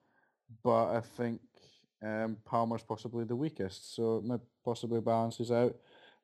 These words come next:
They'll be battling right in there with the Haases and, and the, the McLarens and the like. So big season for them. I agree with most of what you said. They'll, um,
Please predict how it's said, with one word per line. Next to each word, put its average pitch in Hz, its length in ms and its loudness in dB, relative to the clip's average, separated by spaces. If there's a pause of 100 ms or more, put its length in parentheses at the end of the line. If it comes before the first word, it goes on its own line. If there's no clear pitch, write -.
They'll 170 100 6
be 165 100 8
battling 135 520 2
right 123 160 4
in 117 120 -2
there 117 140 -2
with 110 160 -4
the 107 100 -2
Haases 107 500 -6
and, 104 200 -8 (160)
and 107 400 -8
the, 113 100 -8 (240)
the 107 160 -2
McLarens 107 520 0
and 104 80 -6
the 104 40 -2
like. 104 280 0
So 107 260 -6 (1040)
big 165 160 4
season 143 300 4
for 131 160 4
them. 127 200 4
I 123 80 2
agree 123 240 2
with 117 100 2
most 120 240 -2
of 113 80 -6
what 117 160 -2
you 107 80 -4
said. 117 400 2 (120)
They'll, 117 280 0
um, 113 420 4